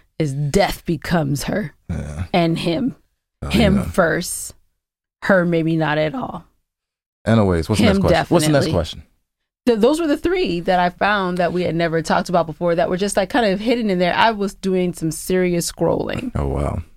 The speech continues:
Speaker 2: You went back.
Speaker 1: I did. I went all the way back.
Speaker 2: Mm-hmm.
Speaker 1: But it was kind of fun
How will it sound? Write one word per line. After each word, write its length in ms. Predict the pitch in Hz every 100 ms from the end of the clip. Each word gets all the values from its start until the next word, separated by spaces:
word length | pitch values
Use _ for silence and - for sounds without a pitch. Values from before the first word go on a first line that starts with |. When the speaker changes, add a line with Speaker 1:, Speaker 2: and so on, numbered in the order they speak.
| -
Speaker 2:
You 180 | 80 80
went 200 | 67 65
back. 320 | - - - - -
Speaker 1:
I 80 | 190
did. 260 | 165 160 -
I 80 |
went 220 | 165 165 -
all 220 | 170 165
the 80 | 160
way 120 | 160
back. 300 | 156 - - - - _
Speaker 2:
Mm-hmm. 140 | - -
Speaker 1:
But 200 | 202 -
it 40 |
was 120 | 202 190
kind 220 | 240 220
of 80 | 208
fun 540 | - 175 165 160 -